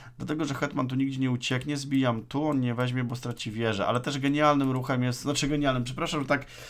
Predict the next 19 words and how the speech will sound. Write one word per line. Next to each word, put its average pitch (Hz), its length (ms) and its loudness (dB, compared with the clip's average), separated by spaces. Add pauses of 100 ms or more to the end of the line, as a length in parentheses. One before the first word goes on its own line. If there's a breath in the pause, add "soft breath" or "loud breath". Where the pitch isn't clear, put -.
(360 loud breath)
e, 131 140 4
to 135 280 6
bardzo 131 640 6
tak, 131 340 2
e, 123 280 4
wyolbrzymiam, 127 760 4
ale 131 240 6
tutaj 143 340 4
po 135 80 -8
prostu 135 320 -4
pozycja 143 640 2
białych 131 500 4
jest 120 260 0
bardzo 104 580 10
dobra. 95 480 0
Od 131 160 -2
razu 147 240 2
gram 117 220 0
tak, 143 340 8